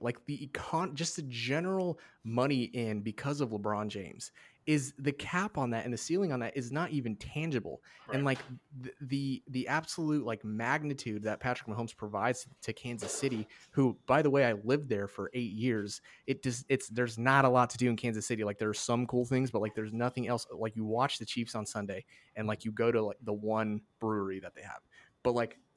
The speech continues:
Speaker 1: other than that, you go to, you go watch Patrick Mahomes play football on Sunday, and, like, the, just the amount of money that comes into the Chiefs because of Patrick
Speaker 2: Yeah.
Speaker 1: Mahomes and because of that offense in general that Andy Reid's built, it's just,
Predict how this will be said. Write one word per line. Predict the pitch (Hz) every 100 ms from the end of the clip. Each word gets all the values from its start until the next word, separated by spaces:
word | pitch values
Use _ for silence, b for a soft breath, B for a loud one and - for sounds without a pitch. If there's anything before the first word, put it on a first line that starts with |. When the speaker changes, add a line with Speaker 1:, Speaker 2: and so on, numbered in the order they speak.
| -
Speaker 1:
other | 160 196
than | 147
that, | 175 160 - b b b _ -
you | 135
go | 139 165
to, | 202
you | 135
go | 135
watch | 165 175
Patrick | - 147 -
Mahomes | 120 135 131
play | - 131 - _
football | 170 151 110
on | 101
Sunday, | 113 107 -
and, | 135
like, | 139 139
the, | 131 127 _
just | 147 160 160 -
the | 135 139 135
amount | 123 110 117 151 156
of | 107
money | 110 113 143
that | 117 -
comes | 127 117
into | 117 113
the | 104
Chiefs | - 123 127
because | - 104 - 107 123
of | 127
Patrick | - 120 - -
Speaker 2:
Yeah. | 101
Speaker 1:
Mahomes | 107 117 160 B B B -
and | 117
because | 110 - 120
of | 117 107
that | 113
offense | 107 113 113 -
in |
general | 101 104 120
that | 117 110
Andy | 113
Reid's | 113 113 104
built, | 104 120 135
it's | -
just, | - 160